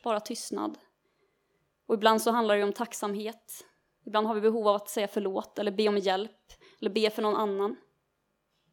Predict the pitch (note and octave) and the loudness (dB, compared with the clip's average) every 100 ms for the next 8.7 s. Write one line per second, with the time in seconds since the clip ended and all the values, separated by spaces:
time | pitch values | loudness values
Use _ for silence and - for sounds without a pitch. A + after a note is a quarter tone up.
0 | _ _ _ _ _ _ _ _ _ _ | _ _ _ _ _ _ _ _ _ _
1 | _ _ _ _ _ _ _ A#3+ A3 C#4+ | _ _ _ _ _ _ _ 0 6 8
2 | D4+ A#3 A3+ - _ _ A3 G#3 G3+ - | 8 6 0 -10 _ _ -6 -2 -2 -2
3 | A3 - G#3+ G#3+ G#3 G#3 F#3+ G3 A3+ G#3 | -6 -10 -8 -6 -2 0 2 2 -2 -4
4 | - B3+ G3 - D#4 C4 - G3+ - - | -2 0 0 0 0 0 -2 -6 -6 -6
5 | - - - _ _ _ _ _ _ _ | -8 -20 -20 _ _ _ _ _ _ _
6 | _ _ _ _ _ - C#4+ B3 C4+ A#3+ | _ _ _ _ _ -2 2 4 4 2
7 | A3 A#3 C#4+ - F#3+ G3 G3 F#3+ G#3 G#3+ | 2 2 0 -2 -4 0 0 0 -2 -4
8 | A3+ - A3 G#3+ A3+ A3+ | -10 -10 -6 -2 -2 -4